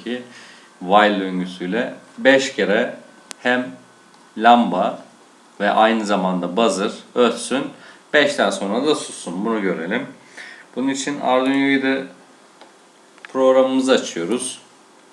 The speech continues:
Evet, Arduino ide'de gördüğünüz gibi ilk önce değişkenlerimizi tanımlıyoruz. Ne vardı bu değişkenlerin içinde? led var, buzzer var. Bir de, e, while döngüsüne sokacağımız bir tane i diye bir değişken var. Onu da bir diye atadık.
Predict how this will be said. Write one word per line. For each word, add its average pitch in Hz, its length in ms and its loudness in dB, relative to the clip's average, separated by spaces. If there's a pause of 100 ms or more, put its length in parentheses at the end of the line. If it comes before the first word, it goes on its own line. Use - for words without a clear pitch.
(440)
Evet, 104 360 -4
Arduino 120 500 2
ide'de 113 580 -2 (120)
gördüğünüz 110 540 -2
gibi 98 300 -6 (500)
ilk 131 220 -2
önce 120 300 0
değişkenlerimizi 117 920 0
tanımlıyoruz. 87 840 -8
Ne 127 180 2
vardı 101 340 2
bu 90 40 -8
değişkenlerin 87 720 -4
içinde? 92 520 -6 (560)
led 117 240 2
var, 104 360 -2 (100)
buzzer 98 300 0
var. 120 340 -2 (140)
Bir 120 120 0
de, 131 260 2 (400)
e, 101 300 0
while 120 360 4
döngüsüne 117 500 2
sokacağımız 117 760 -2
bir 123 180 -4
tane 117 320 -2
i 120 260 -4
diye 123 220 -2
bir 120 160 0
değişken 113 480 0
var. 131 120 0
Onu 110 260 -2
da 127 160 -4
bir 117 240 -2
diye 85 140 -2
atadık. 95 440 -6